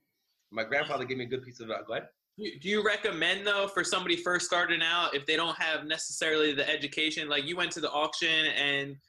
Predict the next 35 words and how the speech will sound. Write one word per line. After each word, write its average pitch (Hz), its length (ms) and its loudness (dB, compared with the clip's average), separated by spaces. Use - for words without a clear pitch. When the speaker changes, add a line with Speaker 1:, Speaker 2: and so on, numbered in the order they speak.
Speaker 2:
and 143 160 0
you 147 80 -2
got 143 320 2
schooled 165 380 0
a - 20 2
little 151 240 4
bit 151 180 4
by, 139 480 0
by 139 140 0
doing 151 300 -2
the 135 60 -8
smart 165 420 0
move, 143 180 2
by 135 140 2
taking 143 360 -2
somebody 139 380 0
out 139 300 2
that 135 300 0
was 143 320 2
experienced, 135 920 -2
um, 131 460 0
to, 127 420 0
to 135 80 -2
lunch 135 680 -2
or 127 280 0
coffee 139 580 -2
and, 131 180 2
uh, 123 280 -2
and 131 120 -4
picking 147 240 0
their 139 140 2
brain, 135 300 0
getting 135 180 0
them 135 200 -4
to 131 200 2